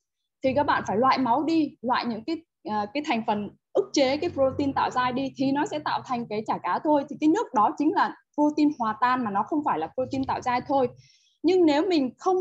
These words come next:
phân loại nó ngay từ đầu, mình cho nó là thải thì nó là thải. Còn bọn mình không, bọn mình thấy, "Ôi, nó là protein hòa tan, vậy phải thu hồi nó lại."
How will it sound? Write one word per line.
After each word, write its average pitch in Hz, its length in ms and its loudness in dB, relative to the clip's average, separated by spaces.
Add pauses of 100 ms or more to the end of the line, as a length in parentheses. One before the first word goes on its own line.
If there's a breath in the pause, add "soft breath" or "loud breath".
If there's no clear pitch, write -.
phân 349 100 4
loại 311 300 4
nó 208 120 -6
ngay 254 260 -6
từ 233 80 -4
đầu, 202 200 0
mình 233 220 0
cho 359 140 0 (160)
nó 330 120 6
là 349 200 2
thải 151 280 -6
thì 208 80 -6
nó 190 140 -8
là 226 180 -4
thải. 185 180 -6
Còn 220 180 -2
bọn 233 180 -2
mình 240 180 -2
không, 320 200 4 (320)
bọn 214 120 0
mình 254 180 0
thấy, 269 240 0
"Ôi, 359 220 4
nó 262 160 2
là 359 200 -2
protein 311 340 0
hòa 247 200 -2
tan, 269 280 2
vậy 233 140 -4
phải 165 200 -8
thu 262 60 -4
hồi 247 200 2
nó 190 80 -2
lại." 240 200 -2